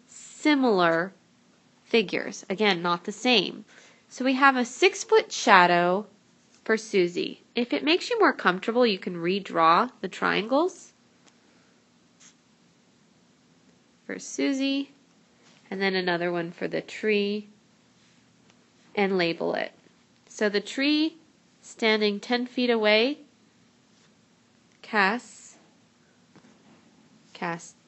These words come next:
ten plus six, or a sixteen-foot shadow. Susie casts a six-foot shadow. We know she's five feet tall, and we need to know how tall is the tree.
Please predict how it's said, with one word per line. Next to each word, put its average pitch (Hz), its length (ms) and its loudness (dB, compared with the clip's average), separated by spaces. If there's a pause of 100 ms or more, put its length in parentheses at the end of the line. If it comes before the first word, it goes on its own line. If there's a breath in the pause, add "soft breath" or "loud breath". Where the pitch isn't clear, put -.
(440)
ten 202 240 -2
plus 175 240 -6
six, 277 480 -4
or 175 140 -4
a 170 40 -8
sixteen-foot - 920 -10
shadow. 165 580 -2 (760 soft breath)
Susie 262 640 2 (600)
casts - 580 -2 (1000)
a 202 100 -2
six-foot - 800 -6 (520)
shadow. 175 520 -2 (1700 loud breath)
We 202 100 -2
know 190 160 4
she's 190 280 -6
five 180 260 2
feet - 220 -6
tall, 233 380 2 (400 loud breath)
and 240 160 -4
we 339 120 2
need 294 200 0
to 220 320 -2 (180)
know 226 180 -2 (140)
how 233 240 2
tall 196 340 2
is 180 180 -4
the 180 120 -6
tree. 165 380 -6